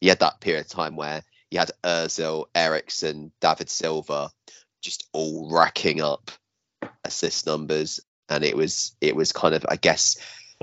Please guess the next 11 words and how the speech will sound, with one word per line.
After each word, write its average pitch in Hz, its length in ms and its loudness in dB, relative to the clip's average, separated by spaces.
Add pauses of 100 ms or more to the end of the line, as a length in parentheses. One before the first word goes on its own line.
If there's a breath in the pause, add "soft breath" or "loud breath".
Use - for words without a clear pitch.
(220)
the 107 180 4
last 110 440 8
great 110 260 4
era 110 360 0
of 110 100 -8
number 117 280 -4
tens, 117 500 -6
I 87 60 -8
suppose, 95 580 -8
because - 380 -10
they're 98 380 6